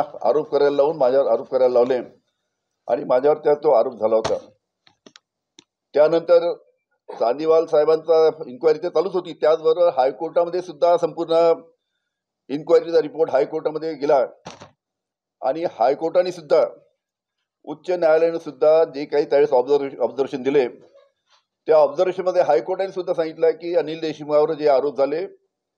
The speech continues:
ते हवेमध्ये आरोप करण्यात आले, म्हणजे हिअरसे, ज्याला आपण, अ, आयक्यू माहितीचे आरो-, आरोप केले आणि अनिल देशमुखावर जे आरोप झाले, त्याचे कोणतेही पुरावे नाही,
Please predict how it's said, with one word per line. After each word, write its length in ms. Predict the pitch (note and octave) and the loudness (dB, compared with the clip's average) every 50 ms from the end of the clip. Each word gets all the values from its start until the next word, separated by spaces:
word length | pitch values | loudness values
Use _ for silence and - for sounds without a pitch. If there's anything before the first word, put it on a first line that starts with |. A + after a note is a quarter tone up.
| _ _ _ _ _ _ _ _ _ _ _ _ _ _ _ _ _ - | _ _ _ _ _ _ _ _ _ _ _ _ _ _ _ _ _ -4
ते 100 | E3 F3+ | -2 0
हवेमध्ये 460 | E3 C3 C3+ E3 G3+ G3 F#3 F3 F3 | 0 2 2 2 4 2 2 2 2
आरोप 200 | E3 E3 E3+ E3 | 2 2 0 -2
करण्यात 280 | D#3 D#3 D3 D3 C#3 C#3+ | -6 -6 -6 -4 -4 -4
आले, 140 | C3+ C#3+ D#3 | -6 -6 -6
म्हणजे 180 | E3 F3+ E3 | -10 -12 -12
हिअरसे, 540 | B2 A#2 C#3 F3+ F3 E3+ D#3 - D3+ A2+ G#2 | -12 -6 0 2 2 2 0 -4 -12 -14 -14
ज्याला 340 | - _ _ A#2 B2+ C3+ C3+ | -18 _ _ -10 -4 -4 -4
आपण, 260 | C3+ C3+ C#3+ C#3+ C#3 | -4 -4 -8 -6 -4
अ, 280 | C3+ C3 C3 C3 B2+ A#2+ - _ _ _ - | -4 -2 -2 -4 -4 -8 -10 _ _ _ -4
आयक्यू 280 | - C#3+ - - F3 E3 | -4 -4 -4 -6 -4 -2
माहितीचे 380 | D#3 C#3 C#3 C3+ D3+ C3 D#3 | -2 -2 -2 -4 -6 -2 0
आरो-, 240 | C#3 B2+ C3+ B2+ B2 | 0 2 4 4 4
आरोप 320 | A#2 A2 A2+ B2 A#2+ - - | 2 2 0 -4 -6 -8 -12
केले 180 | G#2 F#2+ F#2+ D#2 - _ _ _ _ _ _ _ _ _ _ _ _ _ | -14 -14 -14 -16 -18 _ _ _ _ _ _ _ _ _ _ _ _ _
आणि 240 | - B2+ C3+ D#3 D#3+ | -4 -2 -2 0 0
अनिल 340 | D3 - C3 C#3 E3 F3 F3+ | 0 0 0 0 -2 -2 0
देशमुखावर 400 | E3+ E3 D3+ D#3+ D#3+ D#3+ D#3+ D#3 | 0 -2 -2 0 0 0 0 0
जे 100 | C#3+ D3+ | 0 0
आरोप 240 | C3+ C3+ C#3+ C#3+ C3 | 2 2 2 0 0
झाले, 180 | C3+ C#3+ D#3 | -2 -2 -2
त्याचे 340 | D#3 D#3 D3 - - D#3+ D#3+ | -2 -4 -4 -4 -4 -8 -12
कोणतेही 840 | D#3 - C3+ B2+ C3+ C3+ B2+ D#3+ D3+ D3+ D#3 D#3+ E3 F3 F3+ F#3 F3+ | -12 -10 -12 -12 -12 -10 -10 -8 -6 -6 -6 -6 -8 -8 -10 -14 -18
पुरावे 500 | - _ - B2+ C3+ C3 C3+ D3 D3+ D3 | -18 _ -2 0 2 2 4 2 0 -2
नाही, 540 | B2+ A#2+ A#2+ A#2+ F3+ D#3 B2+ - - _ | 0 0 0 0 0 -4 -6 -8 -16 _